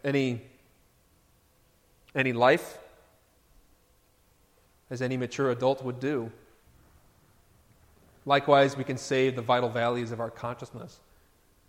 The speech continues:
of our three brains, so that we prolong our life. We don't waste it.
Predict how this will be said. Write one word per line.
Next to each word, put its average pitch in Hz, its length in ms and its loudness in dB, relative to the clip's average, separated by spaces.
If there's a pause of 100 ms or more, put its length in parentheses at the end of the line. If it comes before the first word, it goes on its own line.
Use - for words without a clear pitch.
(320)
of 117 80 -8
our 113 100 -2
three 120 140 -6
brains, 113 520 -10 (400)
so - 120 -8
that 135 120 6
we 131 100 0
prolong 120 440 -2
our 110 80 -2
life. 110 260 -6 (1000)
We 127 80 0
don't 120 220 -2
waste 123 260 -6
it. 113 240 -12